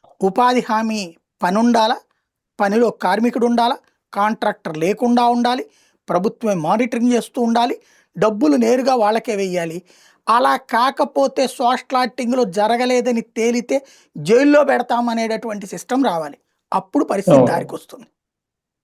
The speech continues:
Speaker 2: ఉమ్. సార్, ఒకటి నిజంగానే, ఆ, కూలీలకి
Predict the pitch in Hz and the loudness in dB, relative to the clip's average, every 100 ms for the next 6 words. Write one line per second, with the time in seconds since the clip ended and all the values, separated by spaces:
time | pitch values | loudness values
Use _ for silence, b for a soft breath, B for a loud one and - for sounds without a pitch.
0 | _ - 127 113 127 - - - 240 233 | _ 2 4 4 -2 -10 -20 4 6 8
1 | 233 254 165 170 214 247 269 269 233 - | 6 6 6 6 6 6 6 6 4 2
2 | 170 156 143 - - 202 233 247 254 285 | 2 2 0 -4 -2 2 4 2 2 2
3 | 269 262 247 - | 2 2 -2 -6